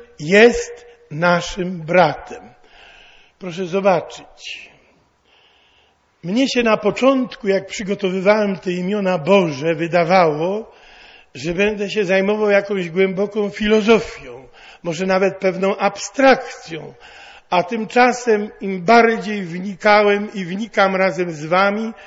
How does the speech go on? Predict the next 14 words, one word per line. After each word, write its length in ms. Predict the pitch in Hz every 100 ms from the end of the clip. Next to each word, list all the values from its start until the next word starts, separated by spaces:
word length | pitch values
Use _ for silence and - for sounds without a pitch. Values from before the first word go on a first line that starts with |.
| - - -
w 60 |
te 160 | - 196
imiona 640 | 202 208 208 220 220 202
Boga, 460 | 175 180 220 190 180
które 300 | - 202 185
są 220 | - 185
objawione 720 | - 175 185 180 190 196 185
w 120 | 165
Biblii, 560 | 156 214 208 226 247 262 - - - - - -
zauważam 840 | 139 202 196 185 247 247 220 214
i 80 | 208
pewnie 360 | 220 196 208 196
wy 160 | 285
zauważacie, 920 | 214 202 202 185 185 208 214 247 262